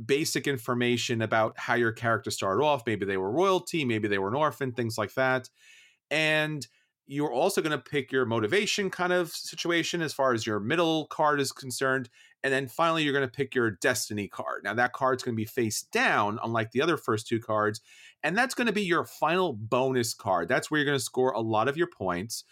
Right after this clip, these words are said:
So you really wanna keep that in mind when you're building your tableau up. So if you have the generic version of the game, which I do, you're going to basically have your card set up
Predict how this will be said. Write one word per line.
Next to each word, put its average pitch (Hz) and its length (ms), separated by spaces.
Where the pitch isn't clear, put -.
So 147 340
you 139 200
really 165 200
wanna 151 220
keep 135 320
that 135 160
in 117 60
mind 113 500
when 110 140
you're 107 120
building 117 400
your 110 120
tableau 120 480
up. - 200
So 160 420
if 143 120
you 165 60
have 220 160
the 165 80
generic 135 480
version 123 340
of 110 60
the 107 80
game, 110 160
which 113 240
I 104 160
do, 101 360
you're 120 300
going 123 280
to 120 100
basically 117 600
have 117 420
your 104 220
card 175 340
set 143 200
up 131 240